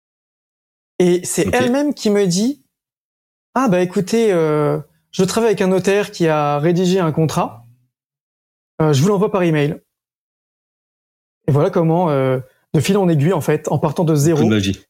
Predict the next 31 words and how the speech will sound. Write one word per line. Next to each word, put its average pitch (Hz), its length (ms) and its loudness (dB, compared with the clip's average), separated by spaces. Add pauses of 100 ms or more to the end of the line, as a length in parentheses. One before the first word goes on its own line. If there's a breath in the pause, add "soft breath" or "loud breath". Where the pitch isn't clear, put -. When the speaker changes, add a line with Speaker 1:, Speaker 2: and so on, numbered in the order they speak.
(120)
Speaker 1:
t'arrives 165 280 2
à 156 60 0
trouver 170 220 0
des 160 100 2
solutions 156 340 0
à 156 40 0
chaque - 160 -2
fois. 147 120 0
Et 151 60 0
même, 185 160 0
j'ai 156 100 2
pas 185 120 0
mentionné 180 400 0
que, 160 240 0 (280 loud breath)
en 156 80 0
faisant 156 160 2
des 165 120 4
recherches, 165 360 0
j'étais 143 240 0
tombé 196 300 0
sur 180 160 -2
le 160 80 2
contrat. 160 300 0
C'était 160 240 -2
un, 139 260 -2 (460)
un 147 100 0
contrat, 185 640 -2 (320)
c'était - 180 -2
un 151 100 2
bail 202 280 0
amphithéotique 180 880 -2